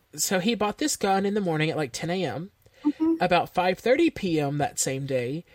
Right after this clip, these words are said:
Speaker 1: Jamie gathered her children into the car and then she knocked on Anne's door and asked if Anne wanted to take a drive in the country.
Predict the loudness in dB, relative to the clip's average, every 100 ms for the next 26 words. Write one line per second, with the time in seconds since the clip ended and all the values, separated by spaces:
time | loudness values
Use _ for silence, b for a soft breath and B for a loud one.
0 | b b 0 2 4 0 -2 -2 0 0
1 | 0 -2 0 2 2 0 -2 -6 -8 -8
2 | -4 -4 -2 -2 0 -2 -4 _ b b
3 | b -2 0 0 0 0 0 0 0 0
4 | -2 0 0 0 -2 0 0 2 2 2
5 | 0 0 -2 -2 -2 -2 -2 -2 -4 -2
6 | -4 -2 -4 -4 -2 -2 -2 -6 -6 -6
7 | -6 -6 -6 -8